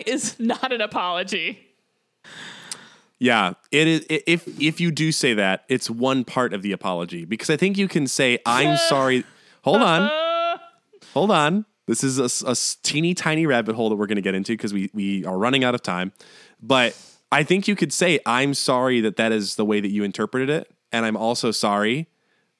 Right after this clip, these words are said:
Speaker 2: for anything that I may have done to convey that point, because that was not my intent."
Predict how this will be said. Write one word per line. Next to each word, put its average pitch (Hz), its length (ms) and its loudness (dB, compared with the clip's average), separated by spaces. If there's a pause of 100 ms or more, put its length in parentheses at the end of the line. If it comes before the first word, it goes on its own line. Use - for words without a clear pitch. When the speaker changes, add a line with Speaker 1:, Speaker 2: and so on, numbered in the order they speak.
(100)
Speaker 2:
for 101 720 0 (480)
anything 147 360 2
that 123 100 2
I 180 180 4
may 127 180 2
have 98 200 -4
done 92 400 -2 (260)
to 147 120 2
convey 139 260 0
that 131 220 0
point, 165 460 -4
because 120 260 -2
that 135 180 2
was 117 140 -2
not 98 160 -4
my 90 120 -4
intent." - 480 -14